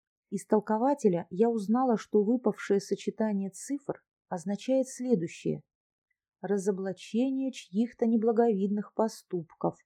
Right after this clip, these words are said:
Никогда ни к чему и никому не предъявляйте претензий. Ни к прошлому, ни к людям, ни к Богу, ни к судьбе. Значит,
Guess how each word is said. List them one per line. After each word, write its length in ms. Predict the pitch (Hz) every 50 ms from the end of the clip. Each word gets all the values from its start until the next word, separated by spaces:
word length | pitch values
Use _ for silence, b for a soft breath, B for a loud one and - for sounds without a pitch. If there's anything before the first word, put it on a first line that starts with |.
| _ _ _ _ _ _ _ _ -
Никогда 800 | 185 196 214 208 - 240 240 208 226 196 208 196 185 175 - - -
ни 180 | - 185 190 202
к 80 | 202
чему 560 | - - - - 185 175 180 208 240 269 262 _ _ _ _
и 120 | - 196 196
никому 680 | 190 185 180 - - 175 170 170 170 196 233 262 262 _ _ _ _ _ -
не 160 | 180 185 185
предъявляйте 760 | - _ - 190 160 170 175 165 170 180 202 220 233 233 - 220
претензий. 720 | - 196 220 220 - 220 208 185 170 156 139 151 147 - _ _ _ _ _ _ _ _ _ -
Ни 180 | 196 202 202
к 100 | - -
прошлому, 680 | - - 185 202 240 240 - - 262 254 247 254 254 247 _ _ _ _ -
ни 140 | 185 185 180
к 120 | 180 -
людям, 480 | 170 165 190 220 233 208 240 240 226 233 _ _ _ _ _ -
ни 200 | 180 180 185 190
к 60 | 160
Богу, 460 | 165 156 147 170 208 226 202 190 214 214
ни 200 | 202 180 175 180
к 100 | 180 -
судьбе. 640 | - - 190 185 165 160 147 156 151 151 147 135 _ _ _ _ _ _ _ _ _ _ _ _ _ _ _ _ _ _ _ _ _ _ -
Значит, 680 | 180 165 143 170 175 180 202 233 240 - - - 254